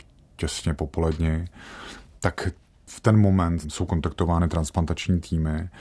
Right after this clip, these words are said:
které si potom určují řadu dalších vyšetření, které potřebují, aby mohly posoudit funkci jednotlivých orgánů srdce, jater, plic, ledvin.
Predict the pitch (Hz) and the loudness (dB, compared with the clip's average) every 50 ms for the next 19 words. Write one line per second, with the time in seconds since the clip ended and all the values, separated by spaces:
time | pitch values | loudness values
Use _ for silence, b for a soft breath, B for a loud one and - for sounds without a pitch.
0 | B B B B B - - - 80 82 87 82 - - 95 78 - 87 80 - | B B B B B -10 -6 -2 0 0 0 0 0 0 -2 -2 -2 -4 -4 -2
1 | - 87 87 87 85 85 87 85 - 82 82 82 - - - 90 87 87 82 87 | 0 0 2 2 2 2 0 -2 -4 -6 -10 -10 -8 -6 -2 0 0 2 2 2
2 | 80 87 90 78 85 82 82 - - 95 87 90 82 - 92 - - - 82 80 | 2 2 2 2 2 2 2 0 -2 0 0 0 0 -2 -2 -2 -2 -2 0 0
3 | 80 82 85 - 87 82 80 90 85 - - 90 78 80 82 80 82 82 80 80 | 0 0 0 -2 -2 -2 -2 -4 -6 -4 -4 -4 -4 -4 -4 -4 -4 -4 -4 -2
4 | 87 82 85 85 87 82 - 82 80 - - 82 80 80 - - 92 85 78 - | -2 -2 0 0 0 -2 -2 -4 -6 -4 -4 -4 -4 -6 -4 -2 -2 -2 0 0
5 | - 87 82 85 82 - 87 85 80 76 85 82 80 82 82 82 82 80 76 - | 0 0 0 0 -2 -2 -2 -2 -2 -2 -2 -2 0 0 0 0 0 -2 -4 -6
6 | - - - 82 80 76 73 - 82 78 78 B B B B B B B B - | -8 -4 -2 -2 -2 -2 -2 -2 -4 -4 -4 B B B B B B B B -2
7 | 87 85 78 - - 80 80 76 73 78 78 | 0 0 0 0 -2 0 0 0 0 0 0